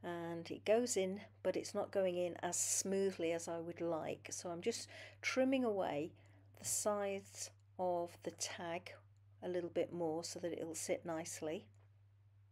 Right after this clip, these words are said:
and go into the pocket nice and easily. Here I've got out my glossy accents, and I'm just using that to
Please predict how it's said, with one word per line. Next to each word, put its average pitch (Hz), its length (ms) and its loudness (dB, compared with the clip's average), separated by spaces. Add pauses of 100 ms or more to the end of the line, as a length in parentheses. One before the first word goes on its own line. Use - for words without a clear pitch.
(360)
and 175 140 -8
go 185 160 8
into 185 260 2
the 165 80 0
pocket - 440 0 (280)
nice 185 380 0
and 170 80 -6
easily. 165 480 -4 (960)
Here 254 260 6
I've 226 180 4
got 214 300 4
out 208 280 0
my 190 380 2 (100)
glossy 196 380 0
accents, 160 560 -2
and 196 120 0
I'm 196 140 -4
just 269 300 -2
using 220 420 2
that 175 380 0 (280)
to 180 280 2